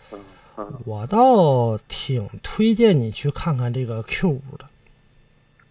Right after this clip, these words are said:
Speaker 1: 啊。
Speaker 2: 嗯，我倒挺推荐你去看Q五的。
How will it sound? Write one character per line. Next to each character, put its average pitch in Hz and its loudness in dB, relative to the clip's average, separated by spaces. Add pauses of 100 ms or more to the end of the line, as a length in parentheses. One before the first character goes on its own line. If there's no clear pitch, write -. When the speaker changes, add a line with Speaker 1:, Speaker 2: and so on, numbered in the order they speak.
(560)
Speaker 1:
啊。 98 -4
Speaker 2:
嗯， 117 -2
我 117 -2
倒 143 0
挺 117 -4
推 135 -4
荐 151 2
你 107 -4
去 107 -8
看 107 -8
Q 117 -6
五 107 -8
的。 131 -16